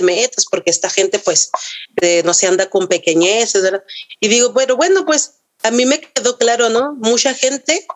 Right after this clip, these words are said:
ha muerto sin decir ni protestar por nada, ni analizar nada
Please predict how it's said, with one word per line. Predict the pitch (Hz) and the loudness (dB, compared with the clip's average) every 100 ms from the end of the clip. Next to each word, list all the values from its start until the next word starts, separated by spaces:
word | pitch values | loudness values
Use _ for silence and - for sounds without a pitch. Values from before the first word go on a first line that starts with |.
| - | -4
ha | 190 | -2
muerto | 214 233 262 - 359 - _ _ _ _ _ _ | 0 0 0 -2 -4 -4 _ _ _ _ _ _
sin | - 226 208 | -4 -2 0
decir | 196 - 220 240 254 _ 269 | 0 0 0 0 -2 _ -10
ni | 202 214 | -2 -2
protestar | 214 196 196 185 - 190 190 | 0 -2 0 -4 -2 -4 -2
por | - 208 | -4 0
nada, | 202 196 226 | 0 0 2
ni | 220 | 2
analizar | 196 185 180 180 196 190 | 2 2 2 0 0 0
nada | 190 185 185 226 - | 0 0 -2 -4 -6